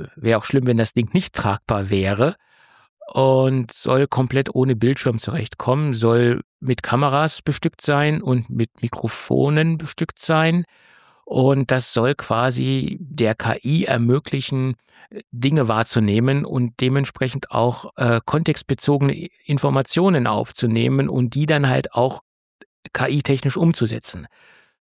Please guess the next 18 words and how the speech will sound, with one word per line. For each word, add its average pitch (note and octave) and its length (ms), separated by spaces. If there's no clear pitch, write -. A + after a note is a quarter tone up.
Halte C3+ 320
ich C#3+ 80
natürlich C#3 320
für C#3 100
sinnvoll. B2+ 360
Wenn A2 100
ich A2+ 80
jetzt - 100
irgendwo B2+ 200
in B2+ 60
der A#2 80
Stadt C3 220
unterwegs C#3 400
bin, C#3+ 760
sag C#3+ 260
mir C#3+ 80
mal, C3 800
äh, E3 440